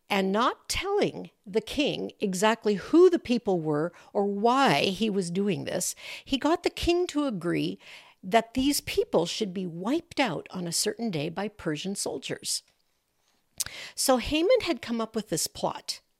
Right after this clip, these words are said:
and Mordecai, meanwhile, was being honored. But when Mordecai found out about this plot against his people, he enlisted his niece Esther to come to the rescue.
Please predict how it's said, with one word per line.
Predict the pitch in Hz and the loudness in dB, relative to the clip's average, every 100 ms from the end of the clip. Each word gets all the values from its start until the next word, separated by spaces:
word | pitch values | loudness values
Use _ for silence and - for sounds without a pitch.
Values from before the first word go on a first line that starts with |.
| _ _ _ _ _ _ _ _ - _ - | _ _ _ _ _ _ _ _ -20 _ -4
and | 208 208 | 0 2
Mordecai, | 269 381 - 294 214 | 2 2 2 4 4
meanwhile, | 208 247 320 247 175 175 | 4 2 2 4 2 2
was | 180 - | 2 0
being | 175 165 - | 0 0 -2
honored. | 208 175 - - - _ _ _ _ - - - | -4 -4 -6 -10 -18 _ _ _ _ -20 -20 -10
But | - | -6
when | 196 185 | -4 -2
Mordecai | 180 247 349 - 311 190 160 | -2 -2 -4 -4 -6 -4 -6
found | - 185 185 | -4 -2 -2
out | 208 | -4
about | 233 240 - | -4 -6 -6
this | 196 | -6
plot | - - 185 - | -6 -6 -6 -8
against | 185 185 - - | -8 -8 -6 -6
his | 165 | -8
people, | - 160 - 156 165 - - - | -8 -10 -8 -10 -10 -20 -20 -18
he | - 240 | -4 -2
enlisted | 285 285 190 202 - - - - _ _ | 0 -2 -2 -2 -4 -8 -10 -16 _ _
his | - 190 180 | -6 -6 -4
niece | 165 170 - - | -4 -4 -8 -8
Esther | 226 - - - - _ _ _ _ _ _ | -8 -8 -8 -10 -12 _ _ _ _ _ _
to | - | -12
come | - - 170 | -8 -6 -6
to | 165 | -8
the | 165 | -8
rescue. | 165 175 - - - | -8 -8 -10 -12 -14